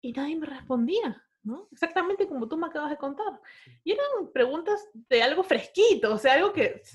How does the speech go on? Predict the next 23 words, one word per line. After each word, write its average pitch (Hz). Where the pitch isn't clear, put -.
saben, 247
ni 208
siquiera 254
algo 202
de 139
hace 208
tres 233
semanas, 220
¿no? 233
Algo, 269
temas 330
que, -
que 220
sé 294
que 427
sabían, 226
o 180
sea, 185
respuestas 202
que 381
me 247
podían 240
dar. 175